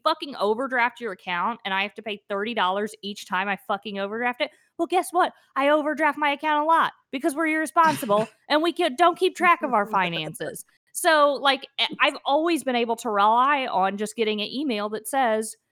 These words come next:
Speaker 1: "Hey, you don't have enough money, so, uh, we couldn't do your auto shipment this time." And then I just fucking fix it. And then suddenly, we don't have that anymore. It's,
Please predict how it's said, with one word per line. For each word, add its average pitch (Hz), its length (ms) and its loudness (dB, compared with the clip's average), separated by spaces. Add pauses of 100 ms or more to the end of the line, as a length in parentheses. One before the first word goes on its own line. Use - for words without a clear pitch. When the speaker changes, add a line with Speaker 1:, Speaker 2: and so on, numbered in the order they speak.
(100)
Speaker 1:
"Hey, 214 160 -2
you 175 160 -4
don't 185 160 -4
have 175 100 -10
enough 170 260 -6
money, 156 380 -8
so, 156 480 -6 (560)
uh, - 180 -8
we 175 120 -8
couldn't - 320 -10
do 165 80 -10
your 160 200 -8
auto 151 260 -8
shipment - 440 -16 (300)
this - 480 -12 (160)
time." 147 400 -12 (240)
And 220 100 0
then 226 120 0
I 214 140 0
just 202 200 -12
fucking 190 320 -6
fix - 340 -10
it. - 140 -16 (100)
And 254 160 0
then 269 220 0
suddenly, 269 880 0 (240)
we 247 140 -2
don't 254 180 2
have 220 280 0
that 175 120 0
anymore. 156 520 -10 (1120)
It's, 247 260 0